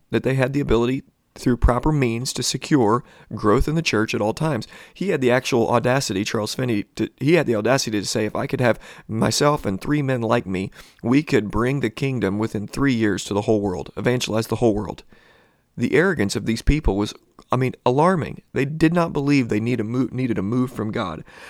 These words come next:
But real Bible preachers, real gospel men know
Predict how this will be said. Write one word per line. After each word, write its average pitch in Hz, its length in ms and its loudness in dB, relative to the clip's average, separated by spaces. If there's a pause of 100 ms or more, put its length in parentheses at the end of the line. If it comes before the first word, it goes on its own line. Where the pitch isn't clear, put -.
(140)
But - 300 2 (500)
real 160 400 2
Bible 127 340 2
preachers, 110 600 -2 (420)
real 139 580 4 (200)
gospel 123 420 2
men 110 480 -2
know 117 560 4